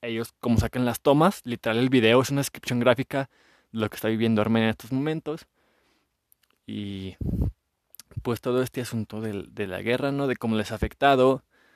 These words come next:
de, de qué es eso, ¿no? Que ellos, pues creo que actualmente viven en Estados Unidos, pues igualmente su país, y pues te-, no, no querían quedarse callados, ¿no? No querían quedarse como de, pues no, no, no, no podemos ser soldados, pero pues ni modo de quedarnos aquí, de que, ah, a ver si ganamos la guerra.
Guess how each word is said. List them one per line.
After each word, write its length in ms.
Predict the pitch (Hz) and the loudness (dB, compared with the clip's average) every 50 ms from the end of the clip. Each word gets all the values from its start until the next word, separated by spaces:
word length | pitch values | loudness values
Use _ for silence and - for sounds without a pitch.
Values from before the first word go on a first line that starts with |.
| _ _ _ _ _ | _ _ _ _ _
de, 720 | - 101 110 101 98 95 92 92 92 90 90 90 90 92 _ _ _ _ _ - | -10 -6 -6 -4 -4 -4 -6 -8 -8 -10 -10 -12 -14 -16 _ _ _ _ _ -10
de 120 | 131 127 | -10 -8
qué 60 | - | -6
es 60 | - | -4
eso, 160 | 208 190 - 160 | -2 0 0 2
¿no? 240 | 156 170 185 190 | 2 2 2 0
Que 120 | 156 - 127 | 0 -2 0
ellos, 320 | 123 127 131 - - - _ _ _ _ _ | 2 2 0 0 -2 -8 _ _ _ _ _
pues 300 | - 139 120 - - - _ | -12 -10 -10 -12 -14 -16 _
creo 140 | - 135 120 | -10 -10 -8
que 80 | - 135 | -8 -10
actualmente 420 | - - 139 127 127 131 120 131 | -8 -4 -2 0 0 0 0 0
viven 140 | 123 123 127 | 0 0 0
en 40 | 123 | -2
Estados 260 | - - 110 110 - | -2 -4 -4 -4 -4
Unidos, 320 | 110 98 98 107 123 - _ _ _ _ _ _ _ _ _ _ _ | -6 -6 -6 -6 -6 -8 _ _ _ _ _ _ _ _ _ _ _
pues 160 | 113 110 104 | -14 -12 -8
igualmente 440 | 104 98 101 113 127 127 127 - 123 | -6 -6 -4 -2 -2 -2 -4 -4 -4
su 120 | 131 113 | -8 -6
país, 520 | - 113 107 110 120 143 190 208 - _ _ _ | -4 -4 -4 -2 -2 -4 -4 -4 -8 _ _ _
y 360 | - - 98 98 92 92 98 - _ _ _ _ _ _ _ _ _ _ _ _ _ _ _ _ _ _ | -16 -12 -12 -10 -12 -12 -14 -18 _ _ _ _ _ _ _ _ _ _ _ _ _ _ _ _ _ _
pues 140 | - 123 - | -10 -8 -6
te-, 160 | - 127 - | -6 -6 -4
no, 180 | - 139 147 - | 0 2 2 2
no 160 | - 151 156 - | 2 2 2 4
querían 240 | - 170 170 165 | 4 4 4 4
quedarse 320 | 147 - 156 151 127 151 147 | 4 4 4 4 2 2 -2
callados, 400 | - 139 127 120 104 101 92 98 | -2 0 0 0 0 -2 -4 -6
¿no? 100 | 113 113 | -6 -6
No 120 | 117 120 | -6 -8
querían 260 | - - 120 120 127 | -8 -8 -8 -8 -8
quedarse 340 | 123 139 135 131 123 - 139 | -8 -6 -6 -6 -6 -8 -10
como 220 | - - 139 135 117 | -12 -10 -8 -6 -6
de, 160 | 104 98 95 | -6 -6 -8
pues 160 | - - - | -10 -10 -8
no, 160 | 110 107 101 _ _ _ _ | -6 -6 -8 _ _ _ _
no, 160 | 113 107 107 | -8 -6 -4
no, 200 | 110 117 120 113 - | -4 -4 -4 -4 -2
no 160 | 113 110 101 | -2 -2 -2
podemos 220 | - 117 123 127 | -2 -4 -6 -4
ser 100 | 117 135 | -4 -6
soldados, 500 | - 143 135 131 135 143 139 135 139 135 | -4 -2 2 4 6 6 6 6 4 2
pero 160 | - 110 - - | -2 -6 -14 -14
pues 180 | - - - | -14 -14 -10
ni 60 | 101 | -4
modo 120 | 95 113 131 | -2 0 0
de 60 | - | -2
quedarnos 300 | - 135 131 135 131 - | -2 -6 -6 -6 -6 -8
aquí, 340 | 139 - - 127 127 127 127 | -10 -12 -10 -8 -6 -6 -6
de 80 | 123 | -6
que, 140 | - - 165 | -8 -8 -10
ah, 80 | 226 294 - | -10 -8 -6
a 120 | - 127 | -6 -4
ver 120 | 123 147 | -4 -4
si 140 | - - 190 | -6 -6 -8
ganamos 500 | 180 143 123 120 113 120 123 131 131 - | -10 -8 -6 -4 -4 -2 -2 -4 -6 -8
la 120 | 123 - - | -10 -14 -14
guerra. 300 | - - - - _ | -16 -18 -20 -20 _